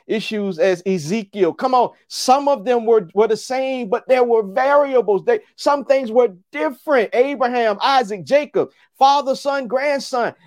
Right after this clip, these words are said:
But there was, there were some similarities, but there were also some differences to what they had to go through. Ah. So we can't be looking at other people's races, wishing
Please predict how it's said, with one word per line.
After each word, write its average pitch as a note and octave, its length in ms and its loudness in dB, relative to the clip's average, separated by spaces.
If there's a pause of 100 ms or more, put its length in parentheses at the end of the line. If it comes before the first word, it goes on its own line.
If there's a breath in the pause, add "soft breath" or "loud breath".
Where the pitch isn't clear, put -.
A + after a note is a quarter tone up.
(120)
But C4 160 2
there C4+ 160 0
was, C4 380 -6
there D#4 100 4
were D4+ 80 -2
some C#4+ 200 -2
similarities, C4 680 0 (240 loud breath)
but A#3+ 120 -2
there C4+ 120 4
were C4 80 2
also B3+ 340 0
some G3+ 260 -10
differences G#3 1080 -4 (240)
to B3 120 -4
what G3+ 380 -2
they A3 280 0
had F#3+ 320 -2
to G3 100 -2
go F3 500 -4 (100)
through. D#3+ 540 -8 (2250)
Ah. B2+ 880 -8 (1700)
So - 160 -2
we F#3 120 0
can't G3+ 320 -4
be G3+ 80 -6
looking G3+ 400 -2
at F#3 100 0
other F#3+ 220 0
people's F#3 420 -10
races, F3+ 540 -6
wishing F3 520 -8